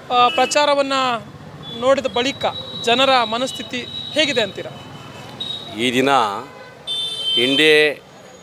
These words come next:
Speaker 2: ಮೈತ್ರಿಯಾದ ದಿನದಿಂದ ಇಲ್ಲಿವರೆಗೂ ಜೆ ಡಿ ಎಸ್ ಅಲ್ಲಿ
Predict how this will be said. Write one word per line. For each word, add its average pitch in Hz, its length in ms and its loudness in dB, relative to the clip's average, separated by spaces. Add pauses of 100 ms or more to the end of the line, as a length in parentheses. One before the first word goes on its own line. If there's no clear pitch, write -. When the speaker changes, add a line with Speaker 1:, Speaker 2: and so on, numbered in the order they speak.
(640)
Speaker 2:
ಮೈತ್ರಿಯಾದ 143 680 2 (960)
ದಿನದಿಂದ 135 440 0 (800)
ಇಲ್ಲಿವರೆಗೂ 139 480 4 (280)
ಜೆ 113 220 0
ಡಿ 143 160 0
ಎಸ್ 131 180 0
ಅಲ್ಲಿ 135 560 -2